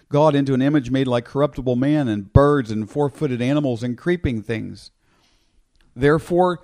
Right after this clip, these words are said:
I'm gonna continue, "Therefore God also gave them up to uncleanness in the lusts of their hearts to dishonor their bodies among themselves, who exchanged the truth of God for a lie, the, the lie, and worship and serve the creature rather than the Creator, who is blessed forever. Amen."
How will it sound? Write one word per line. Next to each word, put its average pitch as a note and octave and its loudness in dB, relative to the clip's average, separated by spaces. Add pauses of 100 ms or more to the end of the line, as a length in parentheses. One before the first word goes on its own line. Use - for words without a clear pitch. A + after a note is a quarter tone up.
(140)
I'm - -6
gonna C#3 0
continue, D3+ -2
"Therefore E3 -2
God D#3+ 2
also E3 2
gave F3+ 2
them G#3 2
up G3 0
to - -4
uncleanness E3+ -6 (400)
in D3 0
the B2+ 2
lusts D3 0
of G#3 -2
their G3+ 0
hearts D#3 -4
to D3 -8
dishonor D3 -2
their F3+ 0
bodies C#3 0
among C#3 0
themselves, C#3 -2 (380)
who D#3+ 2
exchanged F#3 -2
the D3 -2
truth F#3 -4
of C#3 -4
God D3+ -2
for C3 -4
a B2 2
lie, B2 -2
the, C3+ 0
the D3 4
lie, D#3 2 (460)
and C3+ 0
worship F3+ 0
and C#3+ -2
serve F3 0
the C#3+ -4
creature D#3 -4
rather C3+ 0
than C3 -2
the C3 -2
Creator, C#3+ -2
who B2 -2
is A#2+ -4
blessed C#3 -2
forever. B2+ -6
Amen." D3 -8